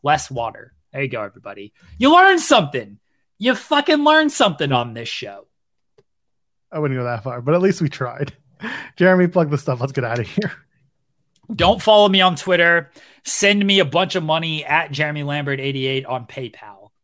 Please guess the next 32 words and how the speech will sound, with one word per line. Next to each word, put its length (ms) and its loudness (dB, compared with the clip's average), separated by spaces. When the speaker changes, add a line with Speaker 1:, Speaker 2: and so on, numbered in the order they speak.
Speaker 1:
That's 240 -10
all 220 -4
I'm 100 -6
asking 440 -14
for. 280 -20
Money. 800 -2
That's 340 -4
it. 320 -20
Subscribe 560 -2
to 60 -4
Fightful 440 -4
Overbooked 380 -4
if 100 -10
you 120 -12
haven't 260 -4
already. 420 -4
Leave 200 -4
a 80 -4
thumbs 320 -6
up. 160 -4
My 160 0
birthday 880 2
is 260 -2
next 480 0
Friday, 840 0
everybody. 720 -4
We 220 0
have 460 0
three 600 0
shows. 800 -4
Count 320 -2
them. 300 -12